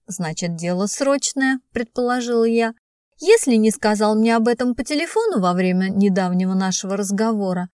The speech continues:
значит, на тот момент ничего нового не произошло. Значит, новость ты получил недавно. А уж если приехал ко мне, то, полагаю, дело касается того, кого мы ищем.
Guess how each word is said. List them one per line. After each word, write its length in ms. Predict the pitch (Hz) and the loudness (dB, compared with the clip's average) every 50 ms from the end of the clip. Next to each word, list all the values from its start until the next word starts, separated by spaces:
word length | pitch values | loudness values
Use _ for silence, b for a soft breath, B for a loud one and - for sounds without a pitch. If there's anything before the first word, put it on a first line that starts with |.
| _ _ _ _ _ _ | _ _ _ _ _ _
значит, 480 | - 190 202 214 208 202 - 214 196 - | -4 0 2 2 2 2 0 -2 -2 0
на 160 | 220 220 226 | 0 0 0
тот 260 | 226 - 349 370 - | 0 -2 -6 -6 -4
момент 540 | - 359 339 339 339 339 339 339 349 - - - | -6 -8 -8 -8 -8 -10 -12 -12 -12 -16 -10 -6
ничего 420 | 196 180 175 175 - 190 180 190 202 | -4 -4 -4 -4 -6 -8 -6 -2 -2
нового 400 | 208 262 330 381 339 233 180 175 | -2 -2 -2 -4 -4 -4 -4 -4
не 200 | 165 165 160 160 | -4 -6 -6 -8
произошло. 840 | - 170 175 175 185 196 214 233 247 - - - 302 311 311 311 320 - _ _ _ _ _ _ - | -8 -6 -4 -2 -2 -2 -2 -2 -2 -4 -6 -6 -6 -6 -6 -6 -6 -8 _ _ _ _ _ _ -6
Значит, 420 | 214 220 277 285 277 - 330 - | -4 0 0 0 -2 -2 -6 -4
новость 420 | 381 403 440 403 294 220 - - | -2 -2 -2 0 -2 -4 -6 -6
ты 100 | - 190 | -8 -8
получил 480 | 180 - 196 196 208 214 - - 403 370 | -6 -6 -4 -2 -2 -2 -2 -4 -2 -2
недавно. 680 | 277 190 170 160 156 175 185 202 202 202 202 202 196 - _ _ _ _ _ _ _ _ _ | -2 -2 -2 -4 -4 -2 -2 0 0 0 0 0 -2 -6 _ _ _ _ _ _ _ _ _
А 140 | 180 175 185 | -2 -2 0
уж 160 | 196 196 220 | -2 -2 -2
если 400 | 220 226 240 226 - - 196 185 | 2 4 4 2 2 0 -4 -4
приехал 580 | - - 196 196 202 202 202 185 - 185 170 | -2 -4 -2 -2 0 0 -2 -2 -4 -6 -10
ко 220 | - - 202 202 214 | -6 -4 -4 -2 0
мне, 260 | 240 269 302 320 339 - _ _ _ _ _ _ _ _ _ _ _ | 0 -2 -2 -6 -10 -12 _ _ _ _ _ _ _ _ _ _ _
то, 140 | - 453 466 - | 2 2 2 4
полагаю, 640 | - 233 214 202 202 208 208 214 240 262 262 254 240 220 | 4 2 4 4 2 2 2 2 2 2 2 2 2 2
дело 340 | 208 247 311 339 302 233 | 2 0 0 0 0 -2
касается 640 | 208 - 202 202 - - 214 190 196 196 - - 247 | -2 0 -2 -2 -2 -2 -2 -2 -2 -4 -4 -6 -6
того, 320 | 220 - 277 302 320 381 370 | 0 2 2 2 2 -2 -4
кого 300 | - 202 180 180 185 202 | -4 -4 -4 -2 -2 -2
мы 240 | 233 277 294 302 | -2 -2 -4 -6
ищем. 360 | 320 311 - - 285 285 277 | -8 -8 -8 -8 -8 -8 -10